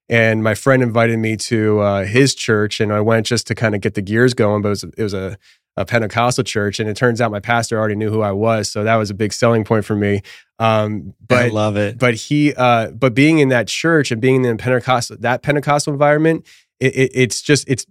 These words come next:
Speaker 1: been different than anything that I've ever seen. And I say all this because, um, ever since going to that church, I've been seeing just in practicality when I, when I'm living my life and I'm experiencing things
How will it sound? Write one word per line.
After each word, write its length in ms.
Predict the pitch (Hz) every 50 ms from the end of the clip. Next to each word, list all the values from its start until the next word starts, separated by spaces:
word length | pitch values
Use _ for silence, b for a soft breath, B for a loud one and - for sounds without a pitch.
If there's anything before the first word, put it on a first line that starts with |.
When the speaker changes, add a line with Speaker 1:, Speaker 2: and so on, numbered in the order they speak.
| _ _ -
Speaker 1:
been 220 | 135 131 123 117
different 280 | 127 147 139 - 143 120
than 100 | 123 123
anything 320 | 135 139 139 143 131 127
that 100 | 120 113
I've 160 | 117 117 113
ever 320 | 110 113 117 107 107 104 101
seen. 360 | - - - 156 160 151 127
And 100 | 113 110
I 80 | 110
say 260 | - - - 170 180 165
all 160 | 139 131 123
this 160 | 120 117 -
because, 500 | - 123 - - 127 120 120 117 110 - _ _ _ _ _ _ _ -
um, 380 | 120 120 117 113 110 107 92 - _ _ _ _ _ _ _ _ _ _ _ _ _ -
ever 180 | - 143 151 165
since 220 | 156 - 160 135
going 240 | - - 143 143 143
to 80 | 135 127
that 180 | 127 120 104
church, 440 | - - - - 147 139 123 - - -
I've 180 | 117 120 120
been 120 | 127 123 110
seeing 680 | - - - 135 135 135 131 123 120 117 113 98 - _ -
just 200 | - 139 131 -
in 80 | 120
practicality 920 | - - - 127 127 139 - 135 - - 127 123 131 131 127 117 117 110 107
when 240 | 101 - 113 113 110
I, 260 | 110 113 110 107 -
when 160 | - 113 113
I'm 140 | 110 107 110
living 200 | 113 123 123 127
my 100 | 120 110
life 300 | 113 113 113 117 117 -
and 80 | 110 107
I'm 120 | 104 104
experiencing 640 | 98 - - - - 123 123 127 123 - 123 113 101
things 440 | - 110 104 101 101 101 95 -